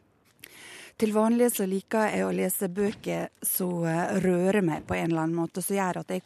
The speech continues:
kan reise en plass, enten i tid eller inn i et annet liv eller en annen hverdag. Og selvsagt så setter jeg veldig pris på at det der er språklig godt grunnlag, at det kan fortelle teknisk er godt. Men hvis du har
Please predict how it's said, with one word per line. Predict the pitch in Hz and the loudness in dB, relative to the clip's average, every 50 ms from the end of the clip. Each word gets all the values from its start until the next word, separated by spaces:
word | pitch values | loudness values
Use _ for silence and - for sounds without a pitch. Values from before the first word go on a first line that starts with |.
| - | -8
kan | - - 202 180 185 - | -8 -4 -4 -4 -4 -4
reise | - 175 202 180 175 190 196 - - - - 233 | -6 -6 -6 -4 -4 -4 -4 -4 -4 -2 -2 -2
en | 202 190 | -4 -4
plass, | - 196 240 311 - - | -4 -4 -4 -4 -4 -4
enten | 254 247 269 - 247 247 | -6 -6 -6 -4 -4 -6
i | 247 | -6
tid | - - 285 262 254 226 214 | -4 -4 -2 -2 -2 0 0
eller | 208 202 202 208 | -2 -2 -2 -4
inn | 214 208 196 | -4 -4 -6
i | 185 | -6
et | 180 - | -6 -6
annet | 196 196 202 208 202 202 | -6 -4 -2 -2 -2 -2
liv | 202 202 185 175 170 | -2 -2 -4 -4 -6
eller | 175 170 170 180 | -6 -6 -4 -4
en | 185 190 196 180 | -4 -4 -4 -4
annen | 190 196 - | -6 -8 -8
hverdag. | - - 175 175 185 180 208 240 294 - - - - - - - - - - - - - - - | -10 -8 -6 -6 -4 -2 -2 -4 -4 -6 -10 -18 -16 -16 -14 -14 -14 -16 -16 -16 -18 -10 -4 -2
Og | 208 196 196 196 - - - | 0 2 2 0 -2 -4 -6
selvsagt | - - - 220 220 214 - 240 202 - - | -4 0 2 2 2 0 -2 -4 -4 -6 -6
så | - 196 190 185 - - - - | -4 -2 -2 0 0 -2 -2 -4
setter | - - 190 - - 180 | -2 -2 -2 -2 -2 -2
jeg | 175 | 0
veldig | 180 185 185 196 | 0 0 0 -2
pris | 170 - 240 233 202 - - - | -2 0 0 0 0 -2 -6 -10
på | - 180 175 175 | -6 -4 -4 -4
at | 175 - | -4 -4
det | - 185 | -4 -4
der | 180 180 170 | -2 -2 -2
er | 175 175 170 170 - - - - - - - | -2 -4 -4 -6 -6 -10 -16 -18 -18 -20 -20
språklig | - - - - - - - _ _ _ _ _ _ - 226 220 208 196 220 285 - - - 220 185 175 | -16 -10 -8 -8 -8 -8 -10 _ _ _ _ _ _ 2 6 8 8 8 6 4 0 -2 -6 -6 -6 -4
godt | 165 202 202 - _ - | -4 -6 -6 -6 _ -8
grunnlag, | - 170 - 180 165 180 196 202 196 170 156 147 | -8 -6 -4 -2 -2 0 0 0 0 0 -2 -4
at | 151 - | -8 -8
det | - 196 190 185 185 | -6 -6 -4 -4 -2
kan | 202 202 202 180 | 0 0 0 0
fortelle | 180 - - 190 - - - 247 240 190 175 165 165 156 | -2 -4 -6 -6 -6 -6 -6 -4 -4 -4 -4 -6 -8 -8
teknisk | - - 208 202 - - - 185 180 180 - - - - | -8 -8 -10 -10 -8 -8 -6 -4 -4 -4 -6 -8 -8 -8
er | 190 | -4
godt. | 185 208 277 320 - _ _ - - - - - - - - - - - - | 0 2 0 0 0 _ _ -10 -10 -10 -10 -12 -16 -16 -16 -16 -18 -10 -2
Men | - 208 214 208 208 - - _ _ _ _ | 0 0 2 2 0 -2 -4 _ _ _ _
hvis | - 214 214 - - | -6 -4 -4 -2 -2
du | 233 | -2
har | 233 285 277 | 0 0 0